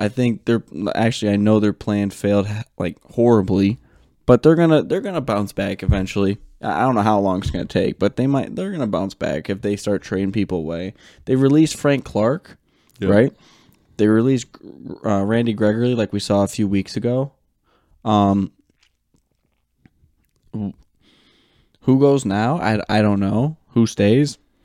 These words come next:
Speaker 1: I, I mean, I also heard that the Colts were in, uh,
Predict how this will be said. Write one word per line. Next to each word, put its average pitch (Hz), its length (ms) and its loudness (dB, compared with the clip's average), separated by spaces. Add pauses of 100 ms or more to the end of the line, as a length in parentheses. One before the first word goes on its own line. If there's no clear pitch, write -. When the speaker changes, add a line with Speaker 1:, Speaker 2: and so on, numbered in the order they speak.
(200)
Speaker 1:
I, 98 140 -4 (100)
I 110 60 0
mean, 110 260 2 (1300)
I 110 120 2
also 117 340 2
heard 113 280 2
that 104 160 0
the 98 100 -2
Colts - 380 -4
were 104 160 0
in, 107 280 -4 (180)
uh, 85 340 -4